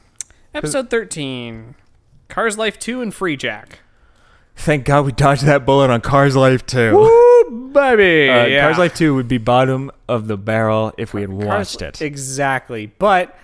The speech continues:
Speaker 1: the D V D was busted. Thank heavens.
Speaker 2: What was the other movie?
Speaker 1: Free Jack.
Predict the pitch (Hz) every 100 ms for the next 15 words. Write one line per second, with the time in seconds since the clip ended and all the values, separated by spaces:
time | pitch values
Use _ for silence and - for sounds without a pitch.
0 | _ 156 170 151 185 180 180 180 185 175
1 | 139 117 _ - 110 - - 110 104 110
2 | _ _ _ _ _ - - 160 143 147
3 | 147 - - _ _ _ _ - 127 113
4 | 104 101 98 107 - _ _ _ _ _
5 | _ 127 131 151 156 165 202 220 - -
6 | _ - - 339 156 113 -